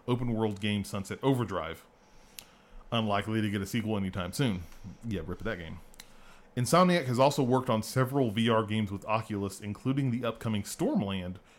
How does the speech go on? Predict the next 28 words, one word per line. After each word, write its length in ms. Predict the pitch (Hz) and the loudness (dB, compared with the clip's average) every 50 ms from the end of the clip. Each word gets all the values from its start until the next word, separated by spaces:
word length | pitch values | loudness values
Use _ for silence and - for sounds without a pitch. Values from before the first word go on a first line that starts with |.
| _ _ | _ _
currently 400 | - - 147 165 165 160 160 165 | -6 -2 -2 0 0 0 0 0
announced 400 | 156 135 120 113 120 117 - - | 2 2 2 0 0 -2 -4 -4
as 160 | 117 104 95 | -4 -4 -4
an 80 | 104 104 | -4 -4
Oculus 500 | 104 104 101 - 117 113 110 110 - - | -4 -4 -4 -4 -4 -4 -4 -4 -6 -8
Rift 220 | 101 95 90 - | -8 -8 -6 -6
exclusive. 680 | 107 104 - - - - 151 156 143 - - 95 98 - - _ - - - - - - - - - - | -8 -10 -10 -8 -2 2 2 2 2 0 -4 -8 -10 -12 -20 _ -20 -20 -20 -20 -20 -20 -20 -18 -8 -4
Notably, 640 | 117 120 127 147 165 170 135 123 123 120 117 117 - | 0 4 4 6 6 4 4 4 4 4 2 2 0
Insomniac's 600 | - 113 107 - 127 131 135 135 131 113 - - | -4 -4 -2 -2 -2 -2 0 -2 -4 -4 -6 -10
previous 400 | - - 131 127 127 123 117 120 | -6 -2 -2 0 0 0 -2 -2
V 180 | - - 120 117 | -2 -2 0 2
R 140 | 123 123 110 | 2 2 2
games 240 | 110 110 107 101 | 0 0 -2 -2
have 120 | - 101 95 | -2 -4 -2
not 240 | 104 113 117 117 117 | -2 -2 -2 -2 -4
been 140 | 120 123 | -4 -2
released 460 | 123 117 104 98 95 92 95 - - - _ _ - - - | -2 -2 -2 -2 -2 -4 -6 -8 -14 -18 _ _ -20 -10 -4
release 380 | 110 120 120 110 110 101 - | 0 0 2 2 0 -2 -2
on 140 | 107 101 98 | -4 -6 -6
PlayStation 520 | 95 - 101 95 92 - 98 92 - 95 87 | -4 -6 -6 -6 -6 -8 -10 -8 -8 -10 -8
V 140 | 117 147 | -2 0
R. 260 | 117 135 117 82 - - - - - - - - - - - - - - - - - - - - - - - - - - - - - _ _ - - - - - - - | 2 2 2 0 -2 -8 -14 -14 -12 -10 -10 -8 -8 -6 -6 -6 -8 -10 -12 -14 -20 -20 -20 -20 -20 -20 -20 -20 -20 -20 -20 -20 -20 _ _ -20 -20 -20 -20 -20 -20 -20
Spider-Man, 640 | - - - - 147 190 196 160 123 117 113 113 117 110 | -16 -4 4 6 6 8 8 6 4 4 4 2 0 -2
a 60 | 107 | -6
P 160 | - - 123 | -4 0 0
S 120 | 131 123 - | 0 0 0
four 180 | - 131 120 | -2 -2 -2
exclusive, 680 | 113 - - - - 156 190 185 - 127 117 110 110 | -2 -6 -6 0 2 2 2 2 2 -2 -4 -4 -4